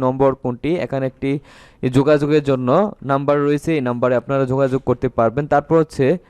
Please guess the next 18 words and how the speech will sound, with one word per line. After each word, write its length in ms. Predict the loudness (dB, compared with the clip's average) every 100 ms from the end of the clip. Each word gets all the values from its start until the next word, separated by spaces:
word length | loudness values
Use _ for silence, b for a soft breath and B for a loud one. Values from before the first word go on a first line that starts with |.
| b b b b _ _ _ _ 0
কখন 340 | 0 2 0 0 -2
প্রোফাইলের 460 | 0 0 2 2 2 0
অগ্রগতি 500 | -2 -2 -2 -2 -2 -2 -4
একশো 180 | -4 -2
পার্সেন্ট 340 | -2 -2 -4 -2
হবে, 220 | -2 0 0 -2 -6 -6
অর্থাৎ 240 | 0 0 0 -2
এটি 140 | 0 2
মূলত 220 | 2 4 2 2
যারা 240 | 2 2 2 0 -4
অনলাইনে 360 | -2 -2 -2 -4 -4 b b b
খাজনা 280 | -2 0 -2 -2
পরিশোধ 300 | -4 -2 -4 -2
করে 140 | -2 -2
থাকেন 320 | -4 -4 -6 -6 -10 -16 -20 -16 -2
ভূমি 200 | 0 2 2
উন্নয়ন 260 | 0 -2 0
কর 140 | 2